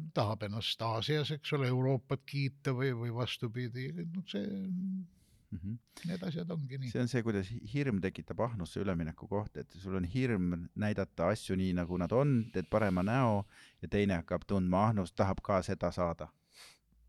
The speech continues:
Speaker 2: Mis sul hea nagu ju tundub olevat. Öö, oh, läks keeruliseks praegu. <laughs> Kuule, aga mida sina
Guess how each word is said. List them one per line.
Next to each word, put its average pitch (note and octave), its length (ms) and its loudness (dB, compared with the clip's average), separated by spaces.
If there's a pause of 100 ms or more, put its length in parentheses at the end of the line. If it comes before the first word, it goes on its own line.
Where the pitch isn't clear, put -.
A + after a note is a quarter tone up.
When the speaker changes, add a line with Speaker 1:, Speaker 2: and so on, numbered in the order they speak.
(260)
Speaker 2:
Mis - 180 -8
sul F#2+ 160 -6
hea F2 320 0
nagu E2+ 300 -4
ju F2+ 100 -2
tundub F2+ 380 -2
olevat. E2 320 -6 (580)
Öö, F#2 180 -2 (180)
oh, E2+ 180 -6 (140)
läks - 240 -6
keeruliseks F2 460 -4
praegu. - 220 -6 (160)
<laughs> - 480 6 (1200)
Kuule, D3+ 160 6
aga C#3+ 80 8
mida F3+ 180 12
sina E3 200 12